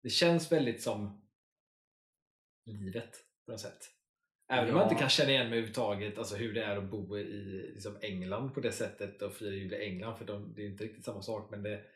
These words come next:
Speaker 1: det är väldigt, eftersom det är så många olika berättelser som ska knyta samman och att vissa är lyckliga och vissa är inte alls
Speaker 2: Mm.
Speaker 1: lyckliga. Men det är ju livet liksom.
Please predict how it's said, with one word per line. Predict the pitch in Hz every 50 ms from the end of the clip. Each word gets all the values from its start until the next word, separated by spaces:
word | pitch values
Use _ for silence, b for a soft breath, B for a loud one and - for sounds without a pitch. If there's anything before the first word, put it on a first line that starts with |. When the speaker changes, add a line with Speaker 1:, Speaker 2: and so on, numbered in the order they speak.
| B B B -
Speaker 1:
det | 113
är | 110
väldigt, | 123 120 113 107 104
eftersom | - 117 - 120 113
det | 113
är | 101
så | 104 117
många | 120 117 113
olika | 107 104 98 - 98
berättelser | 101 110 101 - 95 - - 107 104 101 98 - - _ _ _ _ _ _ _ -
som | 101
ska | 101 92 - -
knyta | - 104
samman | 98 - 110 101 98 95 95 98 98
och | 98 95 92 92
att | - - - - - - 110
vissa | 113 104 - - 110 104 101
är | 101 101 101 101 101 -
lyckliga | 104 104 101 - - 104 98 95
och | 95 98
vissa | 101 - - 113 104 104
är | 101
inte | 95 95 - 98 92
alls | 95 98 98 110
Speaker 2:
Mm. | 110 107
Speaker 1:
lyckliga. | 107 107 104 95 87 - - B B B B B B -
Men | 117 117
det | 131
är | 143
ju | 147
livet | 143 123 - - 143 - -
liksom. | 120 - -